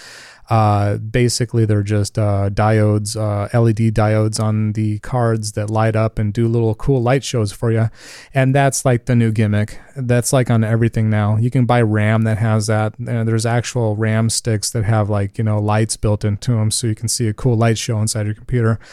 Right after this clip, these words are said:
Uh, fans, uh, obviously, those are, those are actually the first ones to do 'em. You had fans in your computer that would light up. They were cool. But everything now has lights in it, including your mouse, your keyboard,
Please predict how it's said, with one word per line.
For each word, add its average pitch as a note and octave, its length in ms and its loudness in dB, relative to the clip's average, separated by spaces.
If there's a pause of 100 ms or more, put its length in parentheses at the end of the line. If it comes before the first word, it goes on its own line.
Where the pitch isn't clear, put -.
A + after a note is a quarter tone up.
(420)
Uh, G#2 320 2
fans, G#2+ 800 0
uh, A2+ 40 -4
obviously, G#2+ 600 0
those A2+ 240 -2
are, G#2+ 160 -2
those E3+ 200 2
are C3 60 2
actually A#2 240 -2
the - 80 -4
first C#3 380 0
ones G#2 220 -2
to G2+ 40 -8
do G2+ 180 -2
'em. G#2+ 260 -4
You B2+ 160 2
had C3+ 180 0
fans A#2+ 400 2
in A2+ 40 2
your G#2+ 80 0
computer A2 380 0
that G#2+ 100 2
would G#2+ 140 -2
light A2 180 0
up. A2 180 -2
They A2+ 80 -4
were A2 100 -4
cool. A2 380 -2 (960)
But A#2+ 240 2 (100)
everything D#3 400 2
now C#3+ 140 4
has B2+ 240 2
lights A#2 320 0
in A2 80 0
it, A2 80 0
including A2+ 400 0
your G#2 120 0
mouse, C3 640 2
your G2+ 160 -2
keyboard, C#3 720 2